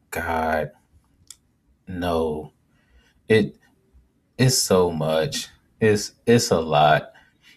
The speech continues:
I feel like I'm capable of doing it. I, I have the skill set.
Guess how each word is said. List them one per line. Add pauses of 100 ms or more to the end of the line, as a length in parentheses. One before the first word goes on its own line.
(500)
I
feel
like
I'm
capable
of
doing
it.
I,
I
have
the
skill
set.